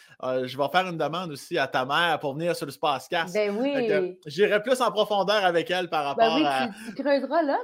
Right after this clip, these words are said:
Speaker 2: mais oui, c'est des parties, c'est des parties. C'était, et ils, ils le sont encore, mais oui, c'était des veilleux.
Speaker 1: Ben oui, ben, exactement.
Speaker 2: Ouais, ouais.
Speaker 1: Puis, euh, fait que là, toi, tu, t'as, ton enfance se passe où ? À Montréal ?
Speaker 2: À Saint-Denis-sur-Richelieu.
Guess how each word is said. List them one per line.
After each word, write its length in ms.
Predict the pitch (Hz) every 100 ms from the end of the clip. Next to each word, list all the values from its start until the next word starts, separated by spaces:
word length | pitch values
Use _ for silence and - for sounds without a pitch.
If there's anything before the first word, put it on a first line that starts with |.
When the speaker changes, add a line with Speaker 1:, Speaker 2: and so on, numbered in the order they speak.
| 320
Speaker 2:
mais 160 | 214 269
oui, 120 | 294 320
c'est 80 | 269
des 60 |
parties, 480 | 269 247 269 262 269 285 302
c'est 80 | 349
des 80 |
parties. 460 | 320 269 277 269 269 _
C'était, 420 | 254 254 285 349
et 260 | 233 220 214
ils, 220 | 196 202
ils 120 | 208 202
le 120 | 190
sont 80 | 240
encore, 580 | 262 208 208 208 302 254
mais 180 | 208 190
oui, 140 | 214 214
c'était 180 | 190 185
des 140 | 190
veilleux. 420 | 196 196 208 208 _ _ _ _ _ _ _
Speaker 1:
Ben 180 | 127 139
oui, 180 | 151 151
ben, 260 | 127 104 110
exactement. 340 | 123 - 123
Speaker 2:
Ouais, 120 | 165
ouais. 80 | - - _ -
Speaker 1:
Puis, 180 | 143
euh, 680 | 139 131 131 131 131 131 131
fait 140 | 175
que 60 | 190
là, 40 |
toi, 240 | 226 202 240
tu, 340 | 240 - 170
t'as, 180 | 160 170
ton 180 | 165 165
enfance 420 | 160 151 202 220
se 40 | 170
passe 280 | 156 151 151
où ? 160 | 185 190
À 80 |
Montréal ? 840 | 156 156 151 147 151 185 214 220 220 220 _ _ _ _ _
Speaker 2:
À 160 | 196 202 202
Saint-Denis-sur-Richelieu. 1040 | 294 302 240 254 247 214 202 185 226 -